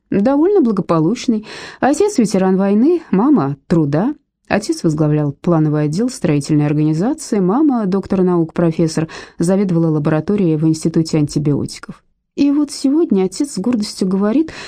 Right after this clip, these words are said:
что при советской власти он дважды получал квартиру. И правда, получал, все в том же Перове.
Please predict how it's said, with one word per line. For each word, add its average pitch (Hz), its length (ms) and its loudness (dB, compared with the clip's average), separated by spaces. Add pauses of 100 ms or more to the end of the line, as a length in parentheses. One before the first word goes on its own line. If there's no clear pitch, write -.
(180)
что - 180 -2
при 254 120 4
советской 330 480 0
власти 302 420 0
он 311 220 4
дважды 202 460 0
получал 269 420 0
квартиру. 208 560 -2 (320)
И 233 160 0
правда, 247 480 0 (200)
получал, 196 540 0 (240)
все - 180 -2
в 156 60 -4
том 160 140 2
же 156 120 -2
Перове. 151 460 -2